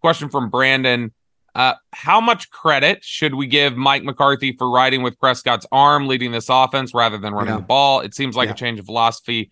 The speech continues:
Speaker 1: happened at the bye week. So, Brian, obviously we don't have all the details as to where these changes come from, everything else. Uh, I, I mean, you have to give, at the very least, you would have to give credit to McCarthy for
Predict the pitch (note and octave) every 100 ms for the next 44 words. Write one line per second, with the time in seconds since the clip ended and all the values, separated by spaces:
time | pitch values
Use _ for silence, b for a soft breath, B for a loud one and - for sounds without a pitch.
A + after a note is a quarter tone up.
0 | b _ A#2 A#2 A2+ F#2 F#2+ B2 C3+ C3
1 | C3 B2+ _ _ - C3+ D#3+ D#3+ D3+ C#3+
2 | - D3 C#3+ C3+ C#3 B2+ B2+ A#2+ A#2 G#2+
3 | A#2+ G#2 G#2+ - A2+ G#2 F#2+ F2 _ _
4 | _ _ B2+ C3 B2 A#2+ - A#2 G#2 F#2+
5 | A2+ G#2 G#2+ G#2 G2 G2+ A2 A2 G#2 G#2
6 | - _ _ _ _ B2 A#2+ A2+ - -
7 | - - A2+ - B2 C3 B2 A#2 C#3+ C#3+
8 | - C#3 C3 C3+ C3 A2+ G#2 - _ _
9 | _ _ - B2+ C3 A2+ C#3+ D3+ D3 D3+
10 | C3 C3+ C3 C3 B2 B2 - C3+ B2+ B2+
11 | B2+ C3 B2+ B2 B2+ A#2+ C3+ B2+ B2 A#2
12 | A2+ G#2